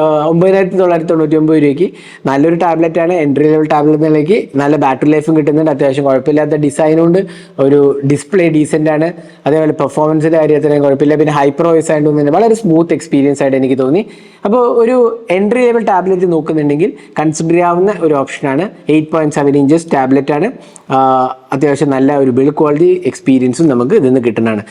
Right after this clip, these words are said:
ഇത് വാങ്ങാനുള്ള ലിങ്ക് ഞാൻ ഡിസ്ക്രിപ്ഷൻ ഇടാം. ഇത് മീ ഡോട്ട് കോമിൽ അവൈലബിൾ ആണ്. ആ, അപ്പോൾ Redmi Pad എസ് സി ഫോർ ജി ടാബ്ലറ്റ് ആണ്, ഫോർ ജി Bluetooth കോളിംഗും സപ്പോർട്ടഡ് ആണ്. അതിനൊപ്പം തന്നെ നമുക്ക് ബ്രൗസിങ്ങും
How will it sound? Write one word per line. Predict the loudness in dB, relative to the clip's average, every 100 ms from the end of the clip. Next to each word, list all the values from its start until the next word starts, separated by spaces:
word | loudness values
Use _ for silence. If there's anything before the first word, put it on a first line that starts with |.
| -14 -2
ഇത് | 0
വാങ്ങാനുള്ള | 0 0 0 0
ലിങ്ക് | 2 2
ഞാൻ | 2 0
ഡിസ്ക്രിപ്ഷൻ | -2 -4 -2 -2
ഇടാം. | 0 0
ഇത് | 0 0 0
മീ |
ഡോട്ട് | 0 0 0
കോമിൽ | 0 0
അവൈലബിൾ | 0 0 0 0
ആണ്. | 0 -2 -6 -16 -20 -6 0
ആ, | 2 2 0
അപ്പോൾ | 0 0
Redmi | 0 2 2 2 0
Pad | 0 -2 -2 -2
എസ് | -2
സി | -2 -2 -2 -10 _ -4
ഫോർ | 2 4 4 2
ജി | 0 0
ടാബ്ലറ്റ് | 0 0 0 -2
ആണ്, | -2
ഫോർ | 0 0 0
ജി | 0 2 2
Bluetooth | 2 2 -2 -2 0
കോളിംഗും | 2 2 2 0
സപ്പോർട്ടഡ് | -2 -2 -2 0 0
ആണ്. | 0
അതിനൊപ്പം | 0 0 0 0 0
തന്നെ | 2 0
നമുക്ക് | 0
ബ്രൗസിങ്ങും | 0 0 0 0 0 0 2 0